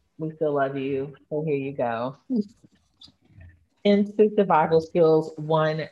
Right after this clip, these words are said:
zero one. My survival skill for this week is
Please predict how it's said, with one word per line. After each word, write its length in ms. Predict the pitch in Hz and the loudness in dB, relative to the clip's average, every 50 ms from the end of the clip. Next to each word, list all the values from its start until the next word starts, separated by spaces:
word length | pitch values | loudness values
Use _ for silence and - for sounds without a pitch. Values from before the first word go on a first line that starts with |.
| - 165 | -12 -12
zero 500 | 147 165 160 156 151 147 139 139 135 - | -6 -4 -2 0 2 2 0 0 -2 -4
one. 680 | - 160 165 190 190 185 185 180 185 185 190 196 190 - _ _ _ _ _ _ - | -4 0 2 4 4 4 4 2 0 -2 -2 -4 -6 -10 _ _ _ _ _ _ -8
My 440 | 165 165 170 190 196 214 240 277 285 | -6 -4 -2 0 2 2 4 2 2
survival 460 | 285 320 277 247 208 190 196 180 170 170 | 0 0 2 2 4 4 4 4 2 0
skill 280 | - - - 151 151 | 0 0 0 0 0
for 140 | 151 151 151 | 0 0 -2
this 280 | - 135 131 131 - - | -2 -2 -4 -4 -6 -8
week 520 | 156 143 - - - - _ - - _ - - | -12 -10 -10 -12 -12 -14 _ -20 -20 _ -8 -6
is 400 | 135 127 113 117 120 143 - | -4 -4 -4 -4 -6 -8 -10